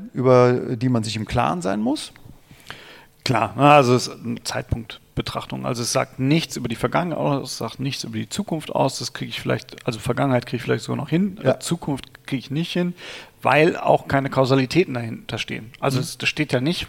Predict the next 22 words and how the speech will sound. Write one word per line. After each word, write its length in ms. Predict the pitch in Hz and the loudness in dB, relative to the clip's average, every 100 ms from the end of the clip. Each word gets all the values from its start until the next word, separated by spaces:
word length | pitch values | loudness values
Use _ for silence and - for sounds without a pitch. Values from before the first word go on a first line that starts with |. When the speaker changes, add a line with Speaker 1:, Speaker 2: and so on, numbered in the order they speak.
| - | 2
Speaker 2:
warum 320 | 131 123 190 | 4 6 6
das 180 | 160 - | 4 4
jetzt 200 | 127 - | 0 -2
eine 140 | 127 | -4
A-Kunde 460 | 135 127 - 127 113 | -2 2 2 2 0
ist. 340 | - - - - - | -4 -4 -6 -14 -6
Speaker 1:
Mhm. 220 | 127 160 - - | -6 -6 -12 -4
Speaker 2:
Ne, 80 | 131 | 2
ob 100 | 151 | 2
der 80 | 135 | 2
besonders 320 | 110 139 135 | 2 2 0
gut 180 | 147 127 | -2 -4
zu 80 | 135 | -4
uns 140 | 123 | -4
passt, 420 | - 190 - - - - | 2 2 2 -10 -18 -16
ob 160 | - - | -14 -2
der 120 | 131 | 0
gerade 320 | 131 139 135 | 4 4 4
einen, 420 | 131 127 127 135 | 0 -2 -2 -2
einen 140 | 131 131 | -4 -2
Engpass 420 | 170 175 - - | -4 0 0 2
hatte, 300 | 151 156 151 | 2 4 2